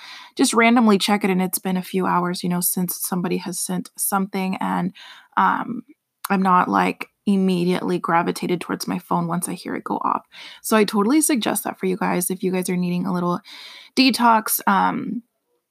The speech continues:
definitely try that because I feel like it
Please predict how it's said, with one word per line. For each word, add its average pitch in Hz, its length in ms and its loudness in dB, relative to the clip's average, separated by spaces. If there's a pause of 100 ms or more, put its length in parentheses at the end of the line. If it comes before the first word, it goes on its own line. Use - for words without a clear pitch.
(300)
definitely 202 1040 2
try 175 640 0
that 170 320 0
because - 240 -6
I 196 80 -8
feel 185 240 -6
like 180 280 -6
it 180 300 -4